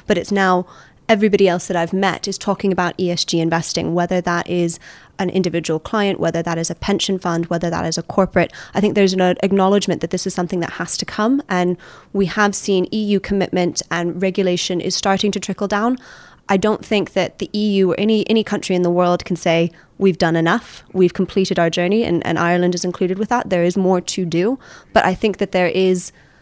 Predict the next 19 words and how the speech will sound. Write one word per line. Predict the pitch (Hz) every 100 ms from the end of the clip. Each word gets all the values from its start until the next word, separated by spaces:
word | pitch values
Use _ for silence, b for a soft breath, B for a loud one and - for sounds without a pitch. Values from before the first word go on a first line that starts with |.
| b b b -
now | 185 175
buy-in, | 170 180 180 185 202 262 277 - b b
that | 165
the | -
fact | - 202
that | -
you | 185
don't | 175 196
have | 202 202
to | 202
sacrifice | 180 - 185 170 -
return, | 165 - 208 202
you | 185
don't | 185 -
have | 190 190 -
to | 185
make | 180 170 - - b b 190
detrimental | 190 - - 180 170 175 175 151 -
commitments | - 185 180 - - 240 - -